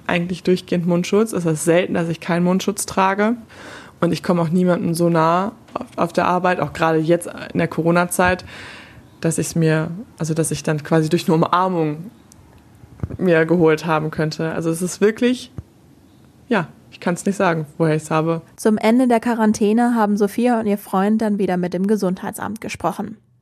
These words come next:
Speaker 2: Die Essener Feuerwehr ist bei ihnen vorbeigekommen, in voller Schutzmontur, um von beiden einen Abstrich zu nehmen,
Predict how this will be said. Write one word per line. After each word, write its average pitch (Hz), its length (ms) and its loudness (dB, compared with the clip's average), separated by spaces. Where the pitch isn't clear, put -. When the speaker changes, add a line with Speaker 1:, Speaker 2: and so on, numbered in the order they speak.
Speaker 2:
Die - 40 -2
Essener 190 260 0
Feuerwehr 214 600 2
ist - 160 -4
bei 190 120 0
ihnen 180 160 -2
vorbeigekommen, 214 840 -2
in 185 160 -4
voller 220 380 2
Schutzmontur, 202 840 0
um 202 160 2
von 185 300 0
beiden 196 580 2
einen 214 260 0
Abstrich - 440 -4
zu 190 140 -4
nehmen, 202 380 0